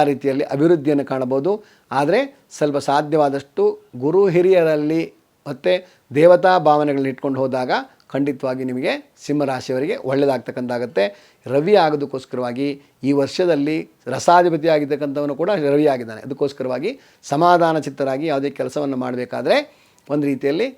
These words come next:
ಸ-, ಸಮಾಧಾನ ಚಿತ್ತರಾಗಿ ಹೋಗಿ ಒಳ್ಳೆಯದಾಗ್ತಕ್ಕಂಥದ್ದಾಗತ್ತೆ. ಹಾಗೆ ನಿಮ್ಮ ಕೈ ಮೇಲೆ ಬಲಗೈಯಲ್ಲಿ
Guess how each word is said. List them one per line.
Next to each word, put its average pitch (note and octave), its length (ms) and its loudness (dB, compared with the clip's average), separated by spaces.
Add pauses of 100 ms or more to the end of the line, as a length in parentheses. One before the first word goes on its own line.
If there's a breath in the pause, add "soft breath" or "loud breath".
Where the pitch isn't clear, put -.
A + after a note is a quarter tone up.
(160)
ಸ-, B2 420 -6
ಸಮಾಧಾನ F3 360 2
ಚಿತ್ತರಾಗಿ C3+ 480 -4
ಹೋಗಿ E3 200 -2 (320)
ಒಳ್ಳೆಯದಾಗ್ತಕ್ಕಂಥದ್ದಾಗತ್ತೆ. C3 1120 -4 (420 soft breath)
ಹಾಗೆ E3+ 260 0 (380 soft breath)
ನಿಮ್ಮ C#3 160 -4
ಕೈ E3+ 240 2
ಮೇಲೆ D#3+ 280 0 (440)
ಬಲಗೈಯಲ್ಲಿ D3+ 600 0